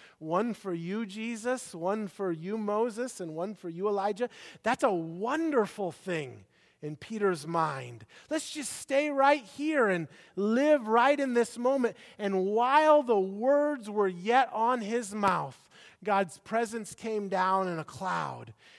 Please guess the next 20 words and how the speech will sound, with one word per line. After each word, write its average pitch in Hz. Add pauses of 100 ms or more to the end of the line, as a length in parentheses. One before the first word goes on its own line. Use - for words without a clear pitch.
(140)
and 165
Jesus 160
says, 147
"No, 165
no, 147
no. 131 (400)
I've 185
got 180 (300)
one 165
son. 117 (1120)
Listen 175
to 160
him. 123 (640)
He 247
is 240
to 196
be 185
above 170 (120)
it 160
all." 160